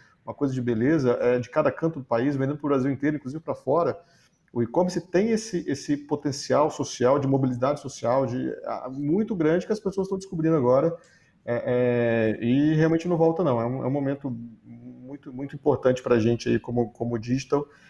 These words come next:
é, e não só do e-commerce, eu volto a falar, mas da digitalização das lojas físicas, digitalização da nossa experiência nos restaurantes, nos serviços, serviços bancários, serviços de governo. É, tem coisas que não faziam sentido, é, filas, pagamentos, et cetera,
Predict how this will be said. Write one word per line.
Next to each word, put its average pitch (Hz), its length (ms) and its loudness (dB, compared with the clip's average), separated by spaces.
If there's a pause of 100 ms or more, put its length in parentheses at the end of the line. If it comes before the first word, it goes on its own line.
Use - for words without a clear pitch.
(140)
é, 117 300 4
e 127 120 0
não 139 180 6
só 147 180 4
do 135 80 4
e-commerce, 147 420 2
eu 123 60 0
volto 135 240 4
a 131 60 4
falar, 123 360 2
mas 135 220 2
da 127 100 4
digitalização 127 760 -2
das 127 180 0
lojas 117 280 -4
físicas, 151 560 0 (300)
digitalização 123 640 0
da 139 80 2
nossa 131 220 0
experiência 127 480 -4
nos 113 140 -10
restaurantes, 131 640 0
nos 117 220 -8
serviços, 123 800 -4 (240)
serviços 123 540 -2
bancários, 127 520 0
serviços 123 300 -8
de 110 60 -8
governo. 131 720 -2 (280)
É, 110 200 0
tem 113 160 -6
coisas 160 300 -2
que - 80 -4
não 160 160 2
faziam 156 260 0
sentido, 127 880 -2
é, 110 240 0
filas, 127 640 2
pagamentos, 120 640 -2
et 117 140 -4
cetera, 135 480 -2